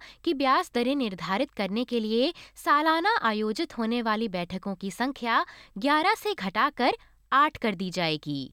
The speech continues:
साथ ही गवर्नर के बजाय अब बोर्ड एक नई संचार रणनीति के हिस्से के रूप में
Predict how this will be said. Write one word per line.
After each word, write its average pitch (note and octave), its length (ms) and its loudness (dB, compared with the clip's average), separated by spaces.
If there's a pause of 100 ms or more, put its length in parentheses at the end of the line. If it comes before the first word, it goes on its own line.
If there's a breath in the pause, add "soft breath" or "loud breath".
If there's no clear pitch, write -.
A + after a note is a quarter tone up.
साथ C#4+ 360 0
ही E4 240 2 (240 loud breath)
गवर्नर C4 500 2
के F4 140 -2
बजाय A3+ 540 0 (260 loud breath)
अब D#4+ 300 0
बोर्ड D#4+ 360 4
एक C#4 240 -2
नई A3 260 0 (100)
संचार A3+ 520 0
रणनीति G3+ 520 -2
के C4+ 120 -4
हिस्से A3 400 -4
के G#3+ 160 -4
रूप A3 280 -2
में A3 240 0